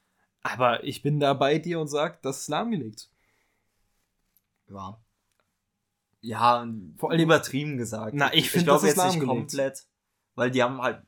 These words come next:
Speaker 2: man würde ja schon sagen, dass so Stöger der wichtigste
Speaker 1: mir war klar,
Speaker 2: Kreativspieler ist.
Speaker 1: ich wollte grad auch Stöger sagen, aber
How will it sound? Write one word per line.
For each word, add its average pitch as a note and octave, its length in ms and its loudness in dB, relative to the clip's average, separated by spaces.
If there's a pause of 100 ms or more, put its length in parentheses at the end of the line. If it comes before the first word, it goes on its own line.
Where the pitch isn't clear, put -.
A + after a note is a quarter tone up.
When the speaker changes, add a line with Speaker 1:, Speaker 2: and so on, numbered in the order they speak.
(580)
Speaker 2:
man B2+ 340 -4
würde D#3 240 0
ja C#3 100 0
schon D3+ 200 -8
sagen, C3+ 180 -4
dass A#2 120 -6
so A#2+ 100 -10
Stöger C#3+ 440 -4
der A#2 400 -4
wichtigste C#3 680 -6
Speaker 1:
mir D3+ 180 2
war C#3+ 80 4
klar, G3 240 2
Speaker 2:
Kreativspieler C3 400 -4
ist. C3 100 -8
Speaker 1:
ich E3 140 -2
wollte F#3 140 -2
grad F3+ 140 -4
auch A3+ 200 0
Stöger B2+ 400 -2
sagen, A#2 340 -6
aber B2+ 320 -2